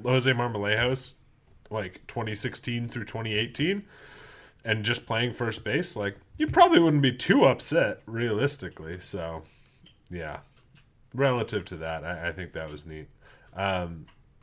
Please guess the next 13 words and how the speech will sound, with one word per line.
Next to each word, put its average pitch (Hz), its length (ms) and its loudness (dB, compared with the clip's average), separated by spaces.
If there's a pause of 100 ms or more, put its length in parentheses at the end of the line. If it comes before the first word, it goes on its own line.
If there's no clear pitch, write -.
(120)
my, 127 480 4
my, 117 360 2
my 131 200 4
surprise 107 600 0
was, 92 560 -6
uh, 95 200 -6
a 104 100 -4
little 107 220 0
bit 92 180 -4
more 90 240 -6
in 87 140 -6
the, 85 180 -6
like, 80 340 -10